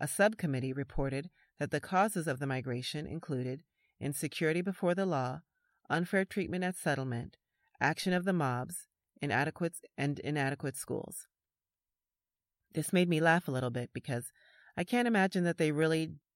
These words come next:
needed a committee to figure out why people were leaving. The man from the Macon Telegraph certainly understood the reasons. But wages actually did increase in many of the towns most heavily impacted by the migration.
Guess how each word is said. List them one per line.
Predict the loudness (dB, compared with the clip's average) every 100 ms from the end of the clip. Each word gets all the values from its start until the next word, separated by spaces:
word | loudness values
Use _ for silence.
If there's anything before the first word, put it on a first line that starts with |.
| _
needed | 0 4 4 2 0
a | -4
committee | -2 0 0 -2 -6 -14 _ -10
to | -2
figure | -2 2 2
out | 4
why | 2
people | 0 -2 -4 -4
were |
leaving. | -2 -2 -4 -8 -12 _ _ _ _ _ _
The | -8 -2
man | 0 0
from | 0 0
the | 0 0 -2 -4
Macon | -4 -4 -2 -2
Telegraph | 2 2 4 0 -2
certainly | -4 -2 -2 0 -2
understood | -2 -4 -4 -4
the | -4
reasons. | -4 -4 -8 -12 -16 -20 _ _ _ _ _ _ _ _ _ _ _
But | 2
wages | 4 4 4 4
actually | 2 2 0
did | 2 2
increase | 2 0 0 0 -2
in | -2
many | 0 0
of | -2
the | -2
towns | -2 -2 -2 -4 -10 -20 -20 _ -4
most | 0 0 0 -2
heavily | -2 0 -2 -2
impacted | -4 -4 -2 -4 -4 -4
by | -4
the | -4
migration. | -6 -4 -4 -6 -10 -12